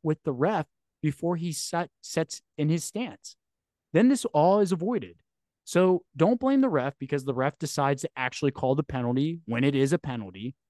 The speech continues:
Blame Kadarius Toney, blame Andy Reid, blame coaches for not instilling that logic and that awareness in the players prior to the game.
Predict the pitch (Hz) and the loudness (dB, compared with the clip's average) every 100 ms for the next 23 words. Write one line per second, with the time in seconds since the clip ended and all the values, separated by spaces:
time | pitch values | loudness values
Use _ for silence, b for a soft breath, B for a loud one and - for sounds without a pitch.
0 | _ _ _ _ - 143 190 196 185 185 | _ _ _ _ -2 2 2 2 2 4
1 | 196 - 127 123 160 185 _ 120 123 127 | 4 0 -4 -2 -4 -6 _ -8 -4 2
2 | 147 165 180 - 143 165 143 110 107 123 | 2 2 -2 -4 -2 0 -2 -6 -6 -8
3 | - _ _ 117 127 170 - 151 139 113 | -12 _ _ -4 0 0 0 0 0 -2
4 | 110 117 _ _ _ _ _ _ _ _ | -8 -10 _ _ _ _ _ _ _ _
5 | 160 160 165 - 156 - - 151 147 156 | 2 2 2 -2 -4 -4 -6 -2 0 0
6 | 151 139 139 - 117 120 127 127 123 117 | 0 0 0 -4 -6 -4 -4 -4 -4 -4
7 | 113 101 104 110 123 120 113 101 - 104 | -4 -6 -8 -6 -6 -6 -8 -10 -10 -8
8 | 107 120 - _ _ _ _ _ 127 131 | -6 -6 -8 _ _ _ _ _ -2 2
9 | 143 135 - 131 127 127 120 113 104 107 | 2 2 -2 -2 0 0 -2 -6 -10 -4
10 | 127 175 | -2 -2